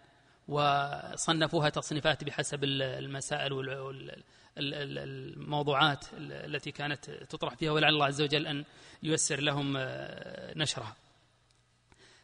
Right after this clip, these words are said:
أيضا، آه، يعني ممن أوصى الحقيقة بالعناية بهذه الفتاوى لأهميتها وكثرة التقعيد فيها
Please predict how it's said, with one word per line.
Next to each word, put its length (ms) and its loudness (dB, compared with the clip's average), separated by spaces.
أيضا، 400 10
آه، 540 0
يعني 300 -4
ممن 240 4
أوصى 280 2
الحقيقة 360 2
بالعناية 380 6
بهذه 280 2
الفتاوى 460 2
لأهميتها 760 0
وكثرة 460 -2
التقعيد 540 4
فيها 420 -2